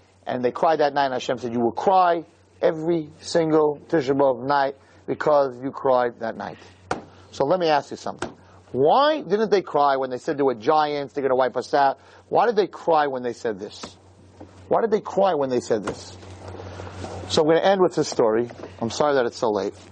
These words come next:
I went a little bit off. I'm gonna end with this story like this. It's brought down from Rav Tzvi Kamenetsky, and he says like this. He said there was a story where, I don't know if you're in, in, in Europe, they had these trains,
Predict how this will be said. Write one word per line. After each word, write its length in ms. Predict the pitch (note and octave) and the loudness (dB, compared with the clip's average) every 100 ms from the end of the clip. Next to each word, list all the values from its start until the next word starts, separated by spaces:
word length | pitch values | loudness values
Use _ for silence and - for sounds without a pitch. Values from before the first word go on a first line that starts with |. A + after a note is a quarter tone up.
| - - - | -18 -12 -4
I 60 | |
went 160 | A#2 B2 | -2 2
a 40 | |
little 180 | A#2 A#2+ | 2 2
bit 100 | A2 | 4
off. 340 | G2 G2 - - - - - - - - - - - - - - - | 2 0 -4 -18 -20 -20 -18 -18 -16 -10 -10 -10 -14 -14 -12 -12 -2
I'm 100 | C#3+ | 2
gonna 140 | D3 | 4
end 140 | D3+ E3 | 4 4
with 120 | D3 | 2
this 120 | C3+ | 0
story 200 | - C3+ | 2 4
like 200 | A#2 A2 | 4 0
this. 380 | G#2+ - - - - - - - - - - - - - - - - - - - - | -4 -12 -16 -18 -20 -20 -20 -20 -20 -18 -18 -16 -14 -14 -14 -8 -4 -4 -6 -12 -12
It's 260 | - - A#2 | -4 -2 0
brought 220 | B2+ F3+ | 2 4
down 180 | E3+ D#3 | 4 0
from 160 | - C#3 | 0 2
Rav 180 | C3 | 2
Tzvi 240 | - - E3+ | 0 -6 -2
Kamenetsky, 600 | D#3 C3 B2 A2+ - A2 | 0 0 0 -2 -4 -6
and 80 | A#2+ | -6
he 40 | |
says 200 | A#2+ D3 | 0 2
like 180 | B2+ A2+ | 4 0
this. 200 | G#2+ - | -2 -8
He 60 | - | 0
said 160 | F3+ | 2
there 60 | E3 | 4
was 100 | D#3 | 2
a 60 | D3+ | 2
story 440 | - G#3 F#3+ F3 - - - - - | 4 4 4 2 -6 -20 -20 -20 -4
where, 400 | D#3 D#3+ D#3 D3+ - - _ _ - - | 2 4 4 2 -2 -18 _ _ -20 -6
I 100 | E3 | 0
don't 100 | G3 | 2
know 60 | F#3 | 2
if 100 | C#3+ | 0
you're 120 | D#3+ | 2
in, 220 | D#3 E3 | 0 0
in, 360 | D#3+ D#3 D#3 F3 | -2 -4 -6 -8
in 180 | - F#3+ | -2 4
Europe, 300 | G#3+ A3+ F#3+ | 4 4 2
they 100 | F3+ | 2
had 140 | F#3+ | 0
these 140 | F3 E3 | 0 -10
trains, 540 | - D#3 C#3+ D#3+ D3 | -2 -2 -2 -6 -12